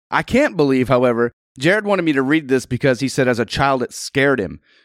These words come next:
which I found hilarious. I don't know what here is scary. Maybe the people being turned into stone. I'm gonna have to have Jared comment on, on this one. It, that's way too interesting. Anyway, um, the art is solid. I mean, Chris Carlson does a s-, fine job.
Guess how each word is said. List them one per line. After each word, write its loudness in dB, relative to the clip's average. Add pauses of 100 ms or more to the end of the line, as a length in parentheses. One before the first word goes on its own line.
(120)
which -6
I -2
found 0
hilarious. -2
I 0
don't -2
know 2
what 2
here 2
is -2
scary. 0 (240)
Maybe 2
the 0 (100)
people -2
being 0
turned 0
into 0
stone. 0 (180)
I'm 0
gonna 4
have 0
to 2
have 0
Jared 0
comment -2
on, -8
on 2
this -2
one. -10 (300)
It, 0
that's -2
way 0
too -8
interesting. -10 (220)
Anyway, -2 (460)
um, 2 (200)
the 4
art 4
is 0
solid. 2
I 0
mean, -2
Chris -2
Carlson 0
does 0
a -6 (100)
s-, -14 (340)
fine -4
job. -4